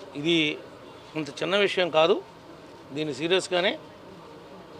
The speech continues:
ఉభయ పార్టీలు ఏం చేయాలి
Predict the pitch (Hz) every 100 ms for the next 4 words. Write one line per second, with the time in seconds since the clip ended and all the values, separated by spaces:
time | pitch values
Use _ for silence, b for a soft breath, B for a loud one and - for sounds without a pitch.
0 | - - - 151 139 175 170 165 - 165
1 | 165 - - - - - - - - 139
2 | 160 151 165 160